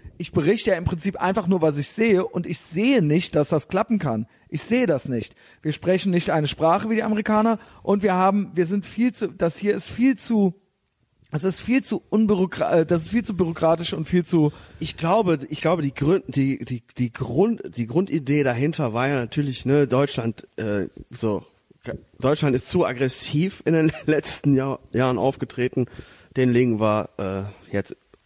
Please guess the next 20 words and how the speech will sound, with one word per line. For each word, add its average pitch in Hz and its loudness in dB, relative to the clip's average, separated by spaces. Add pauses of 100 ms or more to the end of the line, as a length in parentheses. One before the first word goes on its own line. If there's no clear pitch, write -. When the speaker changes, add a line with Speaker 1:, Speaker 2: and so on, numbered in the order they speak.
Speaker 2:
Kontrollen 120 2
auf 135 2
und 113 0
so 110 2
weiter. 113 2
Ist 127 -2
ja 123 0 (240)
ein 123 2
guter, 147 2
und 123 2
wir 123 0
sind 156 2
im 135 2
Frieden 127 -2
zusammen. 101 -2
Und 104 2
dann 110 2 (360)
hat 143 -2
sich 165 -2
der 127 0